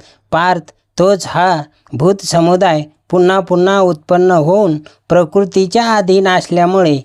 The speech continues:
रात्रीच्या आरंभी विलीन होतो व दिवसाच्या आरंभी पुन्हा उत्पन्न होतो.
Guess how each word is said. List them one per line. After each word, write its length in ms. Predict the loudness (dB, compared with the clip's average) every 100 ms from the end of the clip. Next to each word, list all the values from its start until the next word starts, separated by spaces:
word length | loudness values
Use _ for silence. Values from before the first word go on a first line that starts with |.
| -12 _ -4
रात्रीच्या 640 | -2 -2 -2 -4 0 0
आरंभी 580 | 0 0 0 0 0 0 -4 -2
विलीन 360 | 0 2 2
होतो 360 | 0 -4 -8 -10 _ _ _
व 140 | 0 2 0 -6 _ -10
दिवसाच्या 800 | -8 0 0 2 0 0 0 0
आरंभी 560 | 2 0 0 0 0 -2 _
पुन्हा 320 | 0 2 2
उत्पन्न 500 | 0 -2 0 0 2
होतो. 480 | 0 0 0 -2 -2